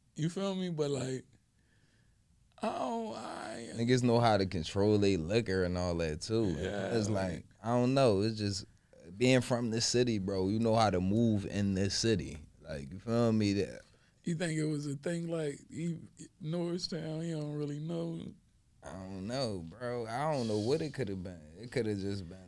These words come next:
Speaker 2: like,
Speaker 1: I, his
Speaker 2: it
Speaker 1: shit
Speaker 2: coulda
Speaker 1: was
Speaker 2: swore,
Speaker 1: too
Speaker 2: it coulda been like, "Yo, he, he acting weird." It coulda been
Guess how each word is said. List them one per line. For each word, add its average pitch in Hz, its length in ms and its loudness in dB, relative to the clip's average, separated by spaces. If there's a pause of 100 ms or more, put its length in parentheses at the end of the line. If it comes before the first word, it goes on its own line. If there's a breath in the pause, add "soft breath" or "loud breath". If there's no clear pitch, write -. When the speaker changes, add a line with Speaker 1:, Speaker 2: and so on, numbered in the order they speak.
(260)
Speaker 2:
like, 90 200 -4
Speaker 1:
I, - 200 -10
his 156 280 -4
Speaker 2:
it 113 60 0
Speaker 1:
shit 117 100 0
Speaker 2:
coulda 113 180 4
Speaker 1:
was 110 100 2
Speaker 2:
swore, 104 280 2
Speaker 1:
too 85 60 0
Speaker 2:
it 110 260 4
coulda 110 320 2
been 95 280 -8
like, 85 220 -8
"Yo, 92 180 -4
he, 113 260 0
he 101 240 0
acting 80 340 -2
weird." 113 520 2
It 101 100 -8
coulda 101 160 -6
been 92 220 -10